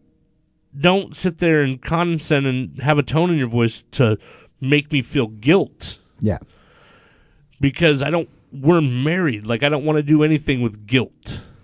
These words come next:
Speaker 2: You're married, so everything is with guilt. What the fuck are you talking
Speaker 1: No,
Speaker 2: about?
Speaker 1: no, 'cause we try not to do things the others wouldn't want us to do.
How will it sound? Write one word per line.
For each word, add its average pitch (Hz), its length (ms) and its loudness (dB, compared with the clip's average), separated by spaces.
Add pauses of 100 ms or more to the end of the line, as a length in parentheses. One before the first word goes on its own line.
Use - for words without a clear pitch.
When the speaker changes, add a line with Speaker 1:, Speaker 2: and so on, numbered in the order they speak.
(1000)
Speaker 2:
You're 147 160 2
married, 160 300 6
so 131 160 -4
everything 135 600 6
is 95 100 2
with 95 140 -2
guilt. 87 260 -2
What 107 180 -2
the 131 80 4
fuck 123 220 4
are 127 40 4
you 123 160 8
talking 117 280 4
Speaker 1:
No, 247 360 6
Speaker 2:
about? 117 240 2
Speaker 1:
no, 208 300 4
'cause 131 500 0 (200)
we 131 220 0
try 202 240 2
not 220 180 0
to 190 80 -4
do 147 140 4
things 160 320 -2
the - 140 -2
others 151 340 -2
wouldn't 135 440 0
want 165 140 2
us 160 140 -2
to 170 100 -6
do. 226 340 -2